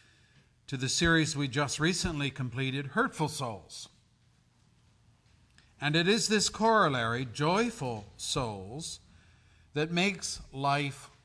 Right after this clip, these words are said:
worth living. If salvation's benefits were all in the future,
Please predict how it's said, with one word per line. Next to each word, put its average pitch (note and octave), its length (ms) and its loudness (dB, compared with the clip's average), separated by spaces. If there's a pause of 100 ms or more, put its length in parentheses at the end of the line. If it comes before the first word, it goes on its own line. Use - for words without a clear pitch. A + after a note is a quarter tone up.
worth A#2+ 480 -6 (640)
living. F#2 560 -10 (1300)
If A3 180 6
salvation's F#3+ 800 4
benefits C#3 580 0
were C#3 180 -8
all F3 300 4
in E3 140 4
the D3 80 2
future, A#2+ 800 0